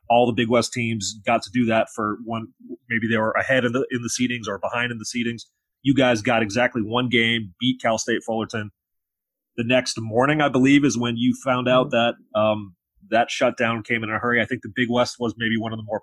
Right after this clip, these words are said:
Speaker 1: proactive leagues in doing that. Um, so the whole country hadn't shut down yet, but they decided, first they had said, I think, "Hey, we're doing this with no fans," and that's how you guys played that Fullerton game, which was pretty eerie. And,
Speaker 2: Yeah.
Speaker 1: um,
Speaker 2: <laughs>
Speaker 1: maybe you could expound on that. And, and then,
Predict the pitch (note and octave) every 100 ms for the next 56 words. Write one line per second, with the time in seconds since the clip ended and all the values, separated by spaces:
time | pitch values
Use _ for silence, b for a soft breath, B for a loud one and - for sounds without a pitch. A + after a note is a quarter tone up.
0 | - G#2+ A2 - G#2+ G#2+ A#2 B2+ B2+ -
1 | - A#2 A2 A2+ A#2 A#2+ B2+ B2+ - _
2 | _ _ _ G#2+ G2+ F#2+ - B2+ A2+ F#2
3 | B2 A2 C3+ - C#3+ C#3+ C#3+ A2+ A2 G#2+
4 | _ - A#2+ - A2 G#2+ G#2+ A2 - A2+
5 | A2 G2+ - G#2 G#2 G2 _ _ _ _
6 | _ _ _ - C#3 C#3+ B2 G#2 - B2
7 | A#2 A2 A2+ A2+ A2 A2+ A2+ G#2 G#2+ G2+
8 | A2+ A2 G#2 G#2+ A2+ G2+ B2 A2+ A#2 G2+
9 | G#2 G#2 - G#2+ G#2 G2+ G2 F#2 - B2+
10 | A#2 G2+ G#2 - A#2+ B2 A2+ G#2 G#2 G2
11 | - G#2 - G#2+ - G#2+ G2+ G2+ G2 _
12 | _ _ _ _ - B2 D#3+ C#3+ C3 _
13 | _ - A2+ E3 A2+ A2 F3+ - B2+ B2
14 | A#2+ B2+ - A2+ - B2 A#2+ A2+ A#2 B2+
15 | B2+ A2+ G#2+ A2+ A2+ A2+ A2 G2